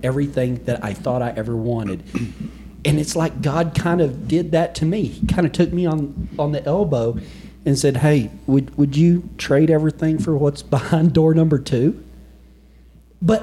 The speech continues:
I never felt like he made me do it. Like, he gave me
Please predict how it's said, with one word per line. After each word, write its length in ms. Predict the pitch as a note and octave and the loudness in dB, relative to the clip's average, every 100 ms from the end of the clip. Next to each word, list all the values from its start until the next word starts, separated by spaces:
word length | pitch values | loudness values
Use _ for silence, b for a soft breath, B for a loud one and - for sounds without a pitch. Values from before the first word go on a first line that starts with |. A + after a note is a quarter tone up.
| E3+ | 0
I 80 | F#3+ | 2
never 360 | G3+ A#3 B3+ | 2 4 2
felt 240 | B3 A3+ G3+ | 2 0 0
like 180 | F#3 - | -6 -4
he 140 | G3+ | 0
made 520 | D#3+ C#3+ D3+ G#3 A3+ | 2 2 0 -2 -4
me 160 | C#3 A2 | -6 -6
do 260 | F2 E2 A#1+ | -8 -12 -14
it. 220 | G#1+ - A3 - - - - _ - - - - | -18 -20 -20 -20 -20 -20 -20 _ -20 -20 -20 -4
Like, 220 | C3+ C#3+ | -2 0
he 100 | G#3+ | -2
gave 300 | G3 A#3 C4 A3+ | 2 2 2 0
me 280 | B3 A3+ | -2 -4